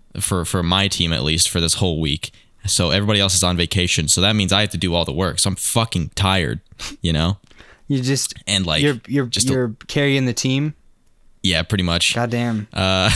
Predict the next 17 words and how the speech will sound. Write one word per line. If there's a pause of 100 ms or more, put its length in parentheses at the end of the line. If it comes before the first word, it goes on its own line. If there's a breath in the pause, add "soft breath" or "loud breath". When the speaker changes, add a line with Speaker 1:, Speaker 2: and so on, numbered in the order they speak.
(160)
Speaker 1:
<laughs>
and,
um,
it's
a
little,
it,
it
pisses
me
off
a
little
bit
too,
man.
I'll,